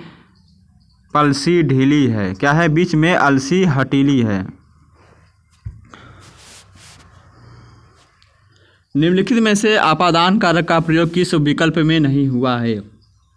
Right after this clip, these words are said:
ऑप्शन नंबर डी, पिता कार से गए हैं। नेक्स्ट क्वेश्चन, से किस कारक विभक्ति चिन्ह होता है? अपादान कारक।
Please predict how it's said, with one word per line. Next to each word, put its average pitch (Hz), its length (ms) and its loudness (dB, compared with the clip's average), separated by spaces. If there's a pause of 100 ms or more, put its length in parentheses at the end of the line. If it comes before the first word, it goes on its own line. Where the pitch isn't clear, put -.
(260)
ऑप्शन 131 260 -2
नंबर 160 160 0
डी, 143 140 0
पिता 147 440 -2
कार 156 340 -2
से 151 240 -4
गए 123 240 -2
हैं। 104 460 -8 (600)
नेक्स्ट 113 340 -2
क्वेश्चन, 139 500 -4 (1500)
से 226 320 -2
किस 233 460 -4
कारक 185 540 0
विभक्ति 170 720 0
चिन्ह 170 500 -2
होता 135 460 -2
है? 120 220 -4
अपादान 135 640 -2
कारक। 101 380 -8